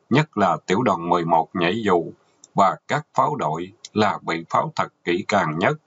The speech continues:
Hiện tại sông Kiếm đang trấn ải địa đầu, nhưng đây không phải là trạc ly. Các chiến sĩ Mũ Đỏ được quyền lựa chọn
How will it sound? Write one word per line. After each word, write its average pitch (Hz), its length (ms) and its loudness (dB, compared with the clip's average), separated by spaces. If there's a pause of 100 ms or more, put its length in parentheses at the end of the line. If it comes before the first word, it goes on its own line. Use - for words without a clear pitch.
(500)
Hiện 87 320 -2
tại 76 260 0
sông 110 300 -2
Kiếm 139 300 0
đang 104 300 -2
trấn 143 200 0
ải 104 260 -2
địa 95 240 0
đầu, 80 340 0 (420)
nhưng 113 240 2
đây 107 240 0
không 113 260 -2
phải 85 180 -4
là 92 360 0
trạc - 300 -6
ly. 107 300 2 (460)
Các 151 180 0 (100)
chiến 170 160 0
sĩ 165 240 -2
Mũ 95 240 0
Đỏ 80 240 0
được 85 280 -2
quyền 90 180 0 (140)
lựa 85 300 0
chọn 82 240 0